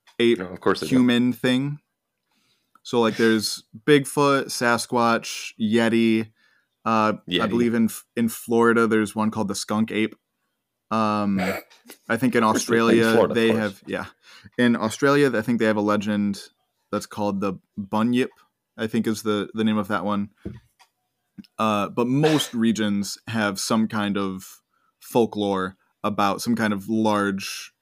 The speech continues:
Speaker 1: human-like ape thing.
Speaker 2: Okay, so we can,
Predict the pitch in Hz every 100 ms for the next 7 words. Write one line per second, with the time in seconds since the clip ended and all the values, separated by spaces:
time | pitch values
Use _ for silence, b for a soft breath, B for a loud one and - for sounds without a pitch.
0 | _ - - 127 117 107 104 107 110 110
1 | 101 98 - - - _ _ - 104 101
2 | 107 _ _ _ _ _ _ _ _ _
3 | _ _ _ _ _ _ - - 98 95
4 | - - - 95 110 87